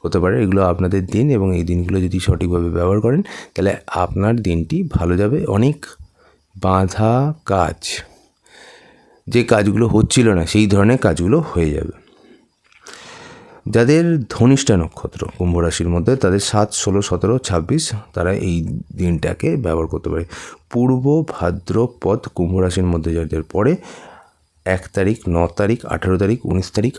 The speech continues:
আঠাশ তারিখ। পূর্ব ভাদ্রপদের জন্য অনেকগুলি ডেটস বেরিয়েছে ঠিকই, আবার পূর্ব ভাদ্রপদের জন্য কিন্তু আমি বলবো, আহ, সামনের দিনগুলো একটু বুঝে শুনে চলা উচিত।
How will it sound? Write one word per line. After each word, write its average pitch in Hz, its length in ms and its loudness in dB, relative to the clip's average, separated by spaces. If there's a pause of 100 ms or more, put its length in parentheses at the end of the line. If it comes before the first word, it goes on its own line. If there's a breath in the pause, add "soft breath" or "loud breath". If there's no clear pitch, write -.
আঠাশ 98 300 -4
তারিখ। 87 180 -4
পূর্ব 127 300 0
ভাদ্রপদের 110 500 2
জন্য 117 320 0
অনেকগুলি 120 560 2
ডেটস 107 300 0
বেরিয়েছে 110 280 0
ঠিকই, - 360 -4
আবার 101 180 2
পূর্ব 101 300 2
ভাদ্রপদের 92 520 0
জন্য 92 280 -2
কিন্তু 95 340 0
আমি 95 280 2
বলবো, 87 260 0
আহ, - 840 -8
সামনের 95 420 0
দিনগুলো 95 500 0
একটু 107 420 -4
বুঝে 101 280 0
শুনে 98 380 2 (300)
চলা 90 300 0
উচিত। 90 500 -2